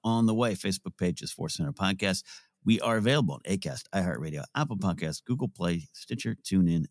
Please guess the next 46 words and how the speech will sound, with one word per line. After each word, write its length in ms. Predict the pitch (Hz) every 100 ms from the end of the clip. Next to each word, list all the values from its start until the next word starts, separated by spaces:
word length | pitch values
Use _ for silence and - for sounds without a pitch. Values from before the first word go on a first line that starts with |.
| -
and 280 | 78 76 -
more. 320 | 87 123 151
Merch 240 | 143 208 110
available, 340 | 92 87 82
T 200 | - 101
public 300 | - 85 - -
dot 240 | - 127
com 280 | - 67 131
slash 340 | - - -
user 320 | 120 123 123 - - _
slash 420 | - - 123 127
Force 300 | - 185 196
Center. 300 | 147 131 127
Get 160 | 113 127
some 140 | 123
Force 280 | - 175 156
Center 220 | 156 147
themed 480 | 123 - 120 117 98
merch 400 | 85 69 - -
over 240 | - - 69
there. 240 | - - - - - -
Patreon 360 | 180 156 123
dot 200 | 98 92
com 180 | 87 82
slash 240 | - 82
Force 280 | - 92 85
Center 180 | 85 82
is 120 | 80
where 120 | 117
you 60 | 90
can 160 | - 87
join 260 | 101 117
us 240 | 117 117 -
and 120 | 95
support 440 | - - - 113 151
us 180 | 131 -
directly. 720 | 139 135 104 101 120 - 113
Get 160 | 95 104
into 160 | 95
our 100 | 98
Discord 520 | 87 85 - - 85
server 420 | - 76 78 78 - _ _ _ _
there. 580 | 123 131 98 98 - - - _ -
And 300 | 131 127 143
you 60 |
can, 140 | 107